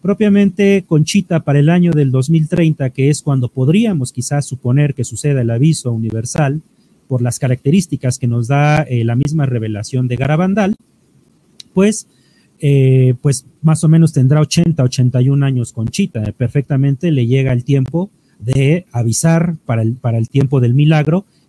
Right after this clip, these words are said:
que ya va a suceder, que nosotros suponemos que sería el jueves once de abril del año del dos mil treinta. Para ese tiempo, pues, Conchita tendría esa edad, no, no es como que ya tuviera cien o doscientos años. Eh,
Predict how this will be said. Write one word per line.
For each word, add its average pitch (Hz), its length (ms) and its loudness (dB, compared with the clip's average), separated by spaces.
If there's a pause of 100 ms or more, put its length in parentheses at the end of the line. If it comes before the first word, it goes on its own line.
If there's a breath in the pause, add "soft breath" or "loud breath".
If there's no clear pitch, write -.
que 113 120 -4
ya 151 160 2
va 147 140 2
a 143 40 2
suceder, 160 500 0 (120)
que 127 80 -6
nosotros 151 320 0
suponemos 165 460 -2
que 151 80 -8
sería 135 220 -2
el 143 80 0
jueves 175 400 -2
once 156 260 -4
de 120 80 -2
abril 175 240 0
del 139 140 -2
año 139 160 -2
del 120 100 0
dos 113 160 -2
mil 123 140 -2
treinta. 101 360 -8 (440 soft breath)
Para 143 180 0
ese 175 160 -2
tiempo, 196 480 -2 (140)
pues, - 360 -10
Conchita 131 520 -2
tendría 117 440 -2
esa 113 180 -2
edad, 98 260 -8
no, 117 480 -2
no 123 100 -2
es 127 100 -4
como 110 260 -6
que 113 120 -10
ya 127 180 -2
tuviera 113 540 -2
cien 139 300 0
o 117 40 0
doscientos 120 540 -4
años. 202 320 -4 (640 loud breath)
Eh, 185 760 2